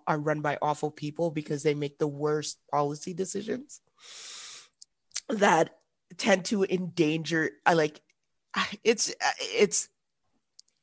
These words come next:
it's terrible. And it explains a lot of universities' responses to,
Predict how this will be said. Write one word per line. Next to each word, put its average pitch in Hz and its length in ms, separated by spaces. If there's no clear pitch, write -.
it's 180 220
terrible. 156 680
And 170 320
it 175 140
explains 180 580
a 180 60
lot 160 200
of 147 120
universities' 151 800
responses 143 840
to, 139 540